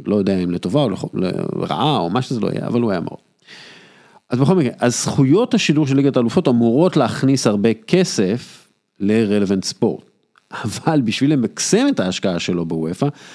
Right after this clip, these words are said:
סביר מאוד להניח שרוס ידרוש, אה, רוס ידרוש, זה קצת קשה להגיד, רוס ידרוש דברים מוופא, נגיד גמר ליגת האלופות בפלורידה, באצטדיון של הדולפינס, נגיד, או טור חובה של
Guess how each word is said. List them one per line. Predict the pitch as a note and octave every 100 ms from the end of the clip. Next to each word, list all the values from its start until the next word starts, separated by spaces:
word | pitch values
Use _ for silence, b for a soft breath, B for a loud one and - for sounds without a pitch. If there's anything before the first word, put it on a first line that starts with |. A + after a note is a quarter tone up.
| B B
סביר | - G#3 C4
מאוד | G3 D#3+
להניח | C#3 C3+ C#3+
שרוס | - G#2+ A#2+ A2+
ידרוש, | G2+ A2 A#2 - - _ _ _ _ -
אה, | G2+ F#2 -
רוס | G2 E3+ -
ידרוש, | G#2+ A#2 E3 - -
זה |
קצת | - - - _ _ _ _
קשה | - -
להגיד, | G#2+ F#2+ - B B -
רוס | A#2+ D#3
ידרוש | C3 A#2+ A2+ D3 C3
דברים | - G#2 G2+ G#2+
מוופא, | F#2+ E2+ D2+ -
נגיד | F2+ A2+ B2
גמר | A2 B2 A#2
ליגת | A#2 A2 G#2+
האלופות | G2+ G#2+ F#2+
בפלורידה, | - A2+ G2 E2+ D#2+
באצטדיון | E2 E2+ - F#2 F#2
של | F2+ F2+
הדולפינס, | F#2 G#2 G2 E2 - -
נגיד, | F#2+ A2+ G#2 - B B B B _
או | G2+ F#2+ F#2+ F#2+ F2+ -
טור | D3 D3
חובה | E3+ A2 A#2+ -
של | A#2 G2+